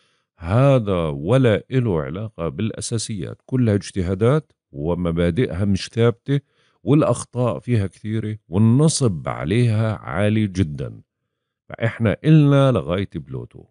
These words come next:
فقط لا غير، هذا الإشي اللي منركز عليه. كما إنه لما نوصل للزوايا إنه إحنا بنشرح الزوايا الأساسية، طب ما في زوايا أخرى أنا ما بذكرها،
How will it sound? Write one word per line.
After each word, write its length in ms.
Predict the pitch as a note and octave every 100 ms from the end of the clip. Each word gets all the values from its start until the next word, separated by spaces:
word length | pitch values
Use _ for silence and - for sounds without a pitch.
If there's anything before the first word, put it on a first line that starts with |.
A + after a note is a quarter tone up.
| _ _
فقط 380 | _ A#2 B2 -
لا 200 | F#2 F#2
غير، 300 | D#2 E2 C#2
هذا 400 | G#1+ E2 B2 B2
الإشي 320 | A#2 G2 A2+
اللي 120 | G2+ F#2
منركز 500 | D#2+ D2 _ D#2 A#1+
عليه. 240 | G#1+ - _
كما 320 | - D#3 D#3+
إنه 220 | D#3 D3+ C#3
لما 240 | C3+ B2
نوصل 380 | A#2 B2 A#2+ G#2+
للزوايا 600 | F#2 E2+ F#2 A#2 A2 G#2+ _ _ _ _ _ _
إنه 380 | B2 C3 B2 A2 _ G#2
إحنا 300 | A2 - C3+
بنشرح 440 | A#2+ A#2+ A#2+ G2
الزوايا 440 | G2+ F#2 G#2 A2
الأساسية، 640 | G2 - G2 A2+ - G#2 D2
طب 200 | - D#2
ما 180 | D2+ D2
في 200 | - D3
زوايا 540 | B2 C#3 D#3 D3 F#2
أخرى 320 | C3 - A2+
أنا 120 | B2+ C#3
ما 140 | B2+
بذكرها، 680 | B2+ A#2 _ A2+ F#2 C2